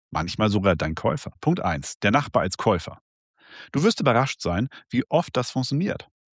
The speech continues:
Der Nachbar will sein Grundstück erweitern oder die Tochter zieht in zwei Jahren von zu Hause aus.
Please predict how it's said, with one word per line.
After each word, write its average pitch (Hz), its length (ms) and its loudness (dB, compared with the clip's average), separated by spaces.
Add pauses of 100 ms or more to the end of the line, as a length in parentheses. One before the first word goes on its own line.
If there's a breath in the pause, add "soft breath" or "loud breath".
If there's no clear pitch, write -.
(420)
Der 87 80 0
Nachbar 98 340 2
will 87 80 2
sein 92 140 2
Grundstück 131 380 2
erweitern 80 500 -2 (120)
oder 202 200 4
die 123 140 4
Tochter - 340 0
zieht - 160 -4
in 95 140 0
zwei 107 260 2
Jahren 110 260 4
von 107 140 0
zu 95 140 0
Hause 110 260 4
aus. - 380 0